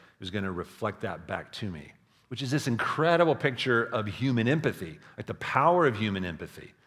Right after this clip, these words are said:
And actually how, like, like, in a room like this, for all the differences among us,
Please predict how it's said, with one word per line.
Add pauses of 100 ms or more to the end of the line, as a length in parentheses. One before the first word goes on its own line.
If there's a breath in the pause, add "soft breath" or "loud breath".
(560 soft breath)
And
actually
how, (380)
like,
like,
in
a
room
like
this,
for
all
the
differences
among
us,